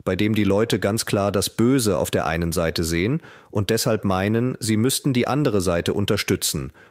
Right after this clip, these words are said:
ungeachtet aller Probleme, die es dort gibt. Um über dieses Thema zu sprechen, haben wir den Mitherausgeber der Posaune, Philipp Neiss,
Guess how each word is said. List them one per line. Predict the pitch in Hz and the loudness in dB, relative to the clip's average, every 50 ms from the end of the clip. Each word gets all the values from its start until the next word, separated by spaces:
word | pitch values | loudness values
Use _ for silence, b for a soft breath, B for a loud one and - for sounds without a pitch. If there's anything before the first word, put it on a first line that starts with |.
| B B | B B
ungeachtet | B 131 135 143 127 120 - 107 113 - - 127 110 - | B 0 0 2 2 0 0 -2 -4 -2 -2 -2 -2 0
aller | - 101 110 117 | 0 2 2 0
Probleme, | 113 - 120 113 110 113 131 151 143 110 87 | 0 0 -2 0 2 2 2 2 2 0 0
die | 78 80 73 | 0 0 -2
es | 76 - - | -2 -2 0
dort | - 73 71 - - | -2 -2 -2 -2 -4
gibt. | 76 64 - - - - - - _ _ _ _ | -4 -4 -4 -6 -10 -10 -12 -16 _ _ _ _
Um | - 131 147 - | 0 0 2 2
über | 147 147 151 | 2 2 2
dieses | 151 165 147 156 139 - | 2 2 2 2 0 2
Thema | - 151 147 151 139 | 0 2 2 2 0
zu | - - | 0 0
sprechen, | - - - - 123 135 - 147 135 120 | -2 -2 0 -2 -2 0 0 0 0 2
haben | 117 113 113 113 | 0 0 0 0
wir | 104 113 | 0 0
den | 98 107 101 | 2 2 2
Mitherausgeber | 104 120 156 - - 127 101 92 90 90 - - - 95 85 92 | 2 0 0 0 0 0 0 2 0 0 0 0 0 0 0 0
der | 85 95 85 | 0 0 -2
Posaune, | - - 98 85 90 85 85 92 107 120 139 135 | 0 -2 0 0 2 0 0 0 0 0 -2 -2
Philipp | - - 131 131 139 - - | -2 -2 0 0 0 0 0
Neiss, | 120 107 92 82 82 - - - - | -2 0 0 0 0 -2 -4 -6 -8